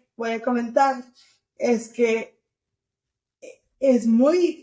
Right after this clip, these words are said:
es muy ad hoc al tiempo que estamos hablando en podcast, porque podcast de hoy en día,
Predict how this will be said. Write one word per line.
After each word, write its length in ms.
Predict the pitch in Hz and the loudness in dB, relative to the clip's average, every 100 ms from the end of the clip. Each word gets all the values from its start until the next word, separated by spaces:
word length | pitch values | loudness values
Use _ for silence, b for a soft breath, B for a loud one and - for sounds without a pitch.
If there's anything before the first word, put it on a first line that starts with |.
| - | -6
es 220 | 285 233 | -6 -2
muy 420 | 247 262 294 285 247 | 0 0 -2 -6 -2
ad 240 | 247 240 | 0 0
hoc 240 | 247 240 - | -4 -6 -8
al 240 | 226 220 | -8 -8
tiempo 680 | 285 285 247 240 208 214 _ _ _ | -2 2 2 0 -6 -8 _ _ _
que 120 | 226 | -6
estamos 480 | 208 262 262 277 269 | -2 2 2 0 -4
hablando 520 | 240 233 233 240 247 | -4 -4 -2 -2 -2
en 180 | 233 208 | -4 -8
podcast, 760 | 226 220 - 254 - - - - _ _ _ _ _ _ | -12 -16 -8 -8 -8 -12 -20 -20 _ _ _ _ _ _
porque 360 | 233 220 254 240 | -6 -4 -2 -4
podcast 1120 | - 302 339 - - 262 214 202 - - - _ _ | -2 -2 -2 -6 -14 -12 -10 -12 -18 -20 -20 _ _
de 160 | 240 226 | 0 2
hoy 180 | 233 | 2
en 120 | 262 262 | 2 0
día, 400 | 254 247 240 | 0 -2 -4